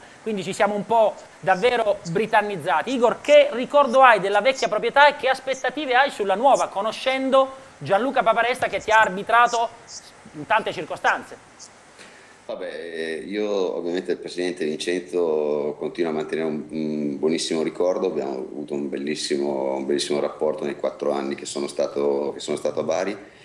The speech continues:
Speaker 2: Dispiaciuto ovviamente per l'epilogo, il modo soprattutto, poi dopo nella vita a volte forse è anche giusto che a un certo punto le cose, le, le situazioni possano, possano cambiare.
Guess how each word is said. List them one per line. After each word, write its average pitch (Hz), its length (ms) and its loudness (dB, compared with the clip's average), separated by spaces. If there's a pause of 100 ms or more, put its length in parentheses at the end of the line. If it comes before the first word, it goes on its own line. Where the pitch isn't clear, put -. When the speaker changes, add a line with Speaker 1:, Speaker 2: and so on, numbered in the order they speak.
(100)
Speaker 2:
Dispiaciuto 92 520 -6
ovviamente 80 400 -4
per 80 180 -6
l'epilogo, 78 920 -2
il 85 100 -2
modo 85 360 -2
soprattutto, - 680 -10
poi 71 180 -6
dopo 71 380 -8 (180)
nella 78 180 -2
vita 71 560 -2
a 64 60 -8
volte 78 240 -4
forse - 280 -8
è 65 40 -4
anche 71 280 -6
giusto 78 360 -6
che - 80 -8
a 65 40 -6
un - 60 -8
certo - 220 -6
punto 73 260 -4
le - 100 -4
cose, 67 280 -4
le, 64 260 -2
le 67 140 -4
situazioni 73 480 -4
possano, 65 760 -4
possano 78 300 -4
cambiare. 87 600 -4